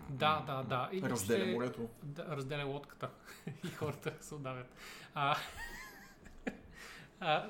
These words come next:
Speaker 1: е, случват се готини работи и ето,
Speaker 2: А.
Speaker 1: нали, те накрая, ето, аз съм, а, Исус, но съм на кръста и ти гледаш от кръста и си like, "Holy shit, this happened. This is actually what happened." И накрая, разбира се, as it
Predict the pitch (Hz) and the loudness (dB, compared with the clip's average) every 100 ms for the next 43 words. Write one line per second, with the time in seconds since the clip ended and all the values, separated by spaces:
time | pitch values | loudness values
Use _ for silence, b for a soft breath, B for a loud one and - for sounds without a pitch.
0 | 226 233 - 220 - 240 240 214 - 202 | -6 -8 -8 -10 -2 0 0 -2 4 4
1 | 180 185 190 180 185 214 226 220 202 190 | 6 2 2 6 6 6 0 4 4 4
2 | - - 196 165 175 170 175 165 160 160 | 0 0 -2 0 -2 -2 -4 -4 -4 -2
3 | 151 151 156 - 160 151 143 139 - 139 | 0 0 -2 -6 -8 -4 -4 -4 -4 -4
4 | 139 139 139 139 127 143 - 139 - 123 | -4 -4 -4 -6 -6 -8 -8 -8 -6 -6
5 | 120 123 156 160 - 190 180 - 147 151 | -6 -6 -6 -6 -4 -4 -4 -8 -8 -6
6 | 147 - - 165 180 - 165 123 - 139 | -6 -10 -12 -10 -8 -6 -6 -6 -6 -6
7 | 135 - 151 147 - 185 131 - 147 143 | -8 -6 -6 -6 -8 -8 -10 -10 -12 -10
8 | 160 143 B B B - 135 151 135 - | -10 -10 B B B -6 -6 -6 -8 -8
9 | 165 143 - 151 139 - 165 190 175 B | -10 -10 -8 -8 -8 -8 -6 -6 -8 B
10 | B B B 165 165 165 156 160 160 160 | B B B -6 -4 -2 -2 2 2 2
11 | 165 151 139 143 147 - 147 156 147 139 | 0 -4 -4 -4 -4 -4 -4 -2 -2 -2